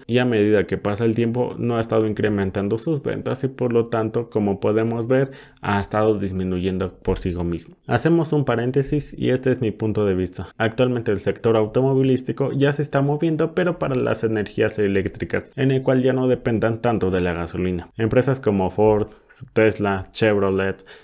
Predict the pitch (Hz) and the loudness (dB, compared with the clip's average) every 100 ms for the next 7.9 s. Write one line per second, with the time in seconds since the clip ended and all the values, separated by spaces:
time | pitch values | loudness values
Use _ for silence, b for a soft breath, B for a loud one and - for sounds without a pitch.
0 | B - 107 92 98 110 107 104 101 - | B 0 2 2 2 2 2 0 0 0
1 | 113 120 117 120 113 110 110 117 113 107 | 4 4 2 0 2 2 2 0 0 2
2 | 110 110 107 - 123 117 120 151 170 160 | 0 0 -2 -2 -2 0 2 2 2 0
3 | 143 - 160 165 156 135 135 139 131 123 | 0 0 0 0 0 0 0 2 0 0
4 | 123 120 135 135 151 151 143 123 123 131 | 0 0 0 0 -2 0 0 2 2 2
5 | 131 113 123 127 127 127 127 143 139 151 | 2 4 6 4 4 2 4 2 2 4
6 | 127 113 117 117 117 107 110 - 107 98 | 4 4 4 2 0 0 0 -2 -4 -2
7 | 98 98 95 90 - - - 95 | -6 -4 -2 -2 -6 -8 -2 -4